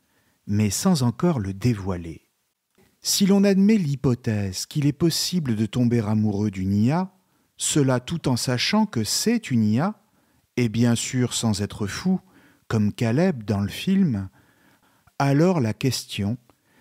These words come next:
n'est pas seulement de savoir ce qui distingue une I A d'un véritable être humain, mais surtout de savoir ce qu'il reste à l'être humain lui-même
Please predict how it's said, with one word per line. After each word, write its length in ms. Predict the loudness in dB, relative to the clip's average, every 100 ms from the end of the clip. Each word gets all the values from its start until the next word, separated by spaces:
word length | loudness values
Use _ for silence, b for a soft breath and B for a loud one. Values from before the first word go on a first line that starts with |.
| b
n'est 160 | 2 2
pas 140 | 2
seulement 440 | 0 2 2 2 2
de 100 | 0
savoir 600 | 0 -2 0 2 0 -2
ce 120 | -10
qui 160 | -10 -8
distingue 520 | -6 -4 0 0 0
une 140 | 2
I 240 | 4 4 2
A 140 | 0
d'un 180 | -4 -4
véritable 580 | -4 -4 -4 -6 -2 -4
être 200 | -4 -4
humain, 340 | 0 0 -4 _ B B B B B B -2
mais 160 | 0
surtout 500 | 0 -2 -2 -2 -4
de 100 | -2
savoir 800 | -2 -2 -2 -2 -4 -4 -6 -10 _ b b b b
ce 160 | 0 0
qu'il 220 | 2 2
reste 440 | 2 2 0 0
à 80 | 0
l'être 360 | 2 0 -2 -2
humain 260 | 0 2
lui-même 840 | 0 0 2 2 2 0 -4 -6